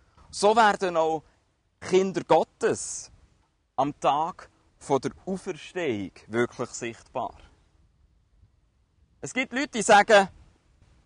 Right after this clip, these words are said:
dass die Kinder Gottes schon da sind. So wie schon Sarah und der David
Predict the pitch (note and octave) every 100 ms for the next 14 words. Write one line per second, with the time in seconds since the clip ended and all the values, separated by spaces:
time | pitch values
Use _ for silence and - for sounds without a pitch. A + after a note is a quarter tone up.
0 | _ _ _ _ F3 F3 - - G#3 A3+
1 | E3+ G3+ - F#3 - F3+ E3+ D3+ F3 F#3
2 | F#3+ B2 F#2+ _ - _ _ _ _ _
3 | _ _ _ - F#3 G3+ F3+ E3 E3 -
4 | _ _ - D#3 F#3+ G3+ G3 F3 D3 -
5 | - A2+ D3 F#3 F#3+ F3 -